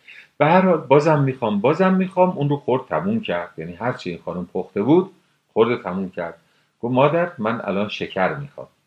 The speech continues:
رفت برای شکر آورد. گفت: "روغن می‌خوام." رفت روغن آورد. حالا روغن و قدیما به چه شکل می‌خوردن؟ می‌خوردند. به خاطر اینکه قدیمی‌ها می‌دونید، اه، انرژی زیادی مصرف می‌کرد. الان بچه امکان نداره، ولی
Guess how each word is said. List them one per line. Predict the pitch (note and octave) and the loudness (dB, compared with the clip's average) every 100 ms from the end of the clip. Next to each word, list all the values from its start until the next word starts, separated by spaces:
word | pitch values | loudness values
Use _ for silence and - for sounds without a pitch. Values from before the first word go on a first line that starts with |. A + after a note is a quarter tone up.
| - | -14
رفت | C#2+ - | -12 -10
برای | C2+ D#2 | -12 -12
شکر | - C#2+ F2+ E2+ | -14 -12 -10 -10
آورد. | D2 D2 _ _ _ _ _ _ - | -12 -18 _ _ _ _ _ _ 4
گفت: | A2 G#2+ | 4 4
"روغن | G2+ F2+ F#2+ G#2 E2+ | 2 4 4 2 0
می‌خوام." | C#2+ B1+ C2 C#2 | -8 -12 -12 -10
رفت | E2 - | -10 -8
روغن | F2 E2 A2 | -8 -2 -2
آورد. | F2+ D2 C#2+ - | -4 -8 -12 -8
حالا | G2+ | -6
روغن | G#2 F2+ F2 A2 | -4 -2 -2 -4
و | |
قدیما | A2 D2+ D#2+ F2+ | -6 -6 -6 -8
به | G#2+ D#2 | -8 -10
چه | - D#2+ | -12 -12
شکل | - D#2+ - | -10 -12 -12
می‌خوردن؟ | D#2+ D#2 - D#2 G#2 A2 | -16 -14 -12 -10 -8 -6
می‌خوردند. | A#2+ B2+ A#2+ - - - - A2 - _ _ _ _ - | -4 -4 -4 -8 -12 -10 -12 -12 -16 _ _ _ _ -20
به | |
خاطر | - D#2+ - | -18 -18 -14
اینکه | A2 G#2 A2+ | -14 -12 -8
قدیمی‌ها | G2+ G2+ A2 A2 | -6 -6 -6 -6
می‌دونید، | G#2+ G#2 A2+ A2+ _ _ _ _ - | -8 -8 -8 -10 _ _ _ _ -12
اه، | D2+ D2 C#2+ C2+ - A2 | -8 -6 -8 -12 -10 -6
انرژی | F2+ E2 D2+ F2+ A#2 | -6 -6 -8 -4 -2
زیادی | A2+ F#2 E2+ F2+ G#2+ A#2 - C#2+ C2+ | -2 -4 -4 0 2 2 0 -10 -12
مصرف | C2+ - C2+ - | -16 -12 -12 -12
می‌کرد. | C#2+ C#2 E2 | -16 -12 -8
الان | A2 A#2+ | -8 -4
بچه | F#2 - - B2 | -4 -4 -6 -6
امکان | F2+ - B2 D#3+ | -6 -8 -8 -6
نداره، | F3 G2+ C2+ | -6 -6 -8
ولی | C2+ F2+ | -10 -12